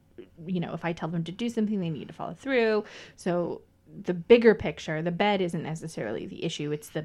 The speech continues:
it's the respect. It's the, you know, following direction, taking order thing that matters more than the bed.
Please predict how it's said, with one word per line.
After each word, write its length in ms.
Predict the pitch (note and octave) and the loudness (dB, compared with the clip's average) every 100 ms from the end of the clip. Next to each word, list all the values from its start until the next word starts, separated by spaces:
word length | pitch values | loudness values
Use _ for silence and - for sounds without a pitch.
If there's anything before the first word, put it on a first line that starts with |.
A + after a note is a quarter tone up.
| D#3+ | -6
it's 200 | - D#3+ | -10 -8
the 100 | - | -6
respect. 640 | D#3 D#3 - F#3 D3 - - | -4 -6 -6 -4 -6 -8 -12
It's 220 | D3+ - | -12 -12
the, 340 | - C3+ F#2 F#2+ - | -8 -6 -6 -8 -12
you 120 | - D#3+ | -10 -8
know, 100 | - | -8
following 420 | - C#3 C3 D3 | -6 -6 -6 -6
direction, 420 | - - - C3+ | -6 -8 -8 -10
taking 300 | - - - | -10 -10 -10
order 180 | - - | -8 -10
thing 240 | E3 - - | -12 -12 -12
that 140 | - | -10
matters 540 | - D#3+ - - - - | -8 -8 -10 -12 -8 0
more 380 | F3 E3+ - - | 0 0 -2 -6
than 180 | C#3+ | -8
the 60 | C#3+ | -8
bed. 280 | D3 - | -8 -12